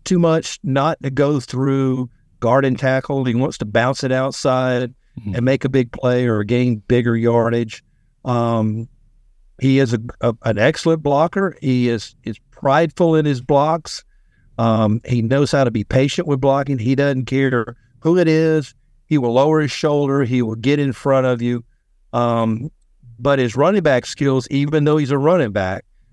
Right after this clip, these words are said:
Speaker 1: seem like they need to be improved. So,
Speaker 2: Interesting. Okay, so based on that description, tell me if I'm wrong. Does that kinda have Demetric Felton vibes to you?
Speaker 1: It does.
Speaker 2: Okay.
Speaker 1: It absolutely does.
Speaker 2: That's
Speaker 1: Um,
Speaker 2: kinda what
Speaker 1: oh,
Speaker 2: I was
Speaker 1: and
Speaker 2: getting.
Speaker 1: that's another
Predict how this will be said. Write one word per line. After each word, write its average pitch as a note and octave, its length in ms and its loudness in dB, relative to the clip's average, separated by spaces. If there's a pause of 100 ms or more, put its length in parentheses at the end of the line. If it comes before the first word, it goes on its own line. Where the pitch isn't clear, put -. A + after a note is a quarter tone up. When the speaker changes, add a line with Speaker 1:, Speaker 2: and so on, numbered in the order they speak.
(140)
Speaker 1:
seem D3 320 0
like C3 220 2
they C3 140 2
need A#2+ 180 0
to G#2+ 60 -4
be G#2 220 0
improved. G2+ 600 0
So, G2+ 320 -2 (1160)
Speaker 2:
Interesting. - 680 -4 (120)
Okay, A#2 280 0
so G#2+ 500 0 (720)
based E3+ 240 -2
on C3 100 -2
that A#2+ 140 -2
description, A2 480 -4
tell A#2 140 0
me A2 100 0
if G2 120 -6
I'm F#2 180 -2
wrong. G2 420 -2 (120)
Does G2+ 180 -4
that G#2+ 240 0
kinda A#2 420 0
have G2 340 -2
Demetric G2+ 540 -4
Felton A2 360 -2
vibes B2+ 520 -2 (600)
to C3 120 -2
you? C#3 340 2
Speaker 1:
It D3+ 80 0
does. B2+ 400 0
Speaker 2:
Okay. A2 240 0
Speaker 1:
It B2 80 0
absolutely B2+ 420 0 (500)
does. A2+ 240 0
Speaker 2:
That's - 20 -4
Speaker 1:
Um, - 40 -4
Speaker 2:
kinda C3 140 2
what D#3 100 2
Speaker 1:
oh, - 20 2
Speaker 2:
I F#2+ 40 0
was F#2 100 -2
Speaker 1:
and D3 140 2
Speaker 2:
getting. C#3 100 -2
Speaker 1:
that's C#3+ 180 0
another D3 240 -8